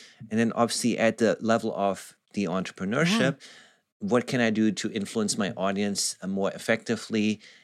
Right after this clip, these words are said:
Speaker 1: get them to care more about my mission, about my,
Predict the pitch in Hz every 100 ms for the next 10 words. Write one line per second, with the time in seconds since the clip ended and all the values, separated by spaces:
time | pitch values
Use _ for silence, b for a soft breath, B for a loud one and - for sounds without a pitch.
0 | B 101 101 107 101 90 _ _ _ -
1 | - - 107 104 95 104 95 98 98 90
2 | - 90 87 87 73 113 - 117 104 82
3 | 92 90 98 90 90